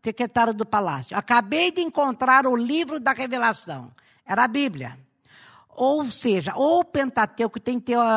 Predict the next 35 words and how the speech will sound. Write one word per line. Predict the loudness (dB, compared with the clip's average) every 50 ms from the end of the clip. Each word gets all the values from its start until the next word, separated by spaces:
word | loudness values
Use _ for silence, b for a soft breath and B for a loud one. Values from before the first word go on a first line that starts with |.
| 2 2 0
pessoas | -2 -4 -4 -4 -4 -6 -6 -6 -6
que | -8 -4
falam | 0 2 2 2 2
que | -2 -8 -8
foi | -4 -2 -2
o | -2
Pentateuco, | -2 -4 -4 -2 -2 -4 -4 -4 -2 0 2 2 0 0 -4 -8 -8
que | -8 -10 -10
são | -8 -6 -6
os | -6 -6
cinco | -8 -8 -10 -10 -10
primeiros | -12 -10 -6 -6 -4 -4 -6 -8
livros | -8 -10 -8
da | -8 -8 -8
Bíblia, | -6 -6 -8 -6 -4 -6 -6 -6 B B B B B
mas | B 0 0 0 0
tem | -2 -4 -4 -2 -2 -4 -4
teólogos | -2 0 2 6 6 6 6 4 2 -4 -8 -8
que | -8 -6
falam | 0 4 6 6 6 6 4 0
que | -4 -6
foi | -4 -2 -4 -2
só | 2 2 2 4
meio | 2 2 2 2 2 2 2 2 2 2
livro | 2 2 2 0 0 -2 -4
de | -6 -6 -4
Deuteronômio, | -2 -2 -2 0 -2 0 2 2 2 2 2 2 2 2 0 -4 -6 -8 -12 _ _ b b b b b
que | b 2
o | 2
resto | 2 4 4 2 2 2 2 2
ainda | 2 2 2 0 0 0 0
não | 0 -2
tinha | -6 -6 -6 -4 -4 -4
sido | -4 -4 -2 0 0
achado. | 0 0 0 0 2 2 2 0 -4 -10 -12